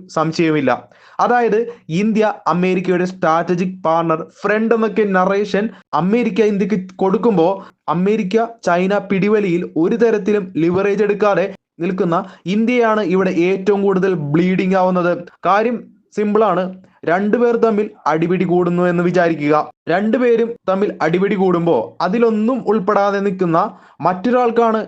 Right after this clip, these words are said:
ഏറ്റവും കൂടുതൽ നഷ്ടങ്ങൾ ഉണ്ടാകുന്നതെങ്കിലോ?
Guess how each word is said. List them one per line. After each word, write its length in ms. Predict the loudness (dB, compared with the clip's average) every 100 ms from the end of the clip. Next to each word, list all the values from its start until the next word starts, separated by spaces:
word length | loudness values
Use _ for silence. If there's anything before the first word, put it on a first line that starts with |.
| -2
ഏറ്റവും 440 | -2 0 2 2
കൂടുതൽ 400 | 2 2 2 0 -2
നഷ്ടങ്ങൾ 640 | -4 -4 -4 -2 0 0 -2 -12 -8
ഉണ്ടാകുന്നതെങ്കിലോ? 920 | -4 0 2 2 0 -2 0 0